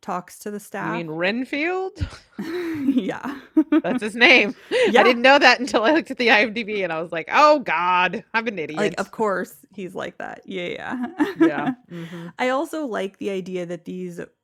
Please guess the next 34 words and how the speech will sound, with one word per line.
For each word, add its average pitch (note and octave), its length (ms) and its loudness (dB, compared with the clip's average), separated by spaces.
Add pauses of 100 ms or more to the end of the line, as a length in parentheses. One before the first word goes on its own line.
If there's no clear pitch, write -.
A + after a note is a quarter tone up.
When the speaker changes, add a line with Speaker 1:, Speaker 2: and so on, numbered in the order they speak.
(460)
Speaker 1:
well, G3 100 -4
I G3 40 -4
don't G3 240 -6
like E3 240 -8
the E3 120 -8
idea, D#3+ 340 -10
but E3 120 -8
I E3 60 -4
like F#3+ 280 -4
that F#3+ 100 -6
it - 60 -8
was F3 120 -10
in E3 120 -8
the F3 80 -10
movie F#3 400 -8
that G3 180 -10
there F3 140 -6
are E3+ 60 -8
these F3+ 220 -14
wealthy E3+ 300 -12
families F3 460 -8
who F#3+ 100 -6
have F3 120 -8 (100)
all E3+ 180 -4
been F3+ 140 -8
helping F3+ 420 -12
each F3 220 -10
other E3 240 -10
out E3+ 260 -6
for F#3 120 -8
generations, F3+ 880 -8
you A#3+ 100 -10
know? A#3 60 -6
Speaker 2:
Yeah. C4 200 -4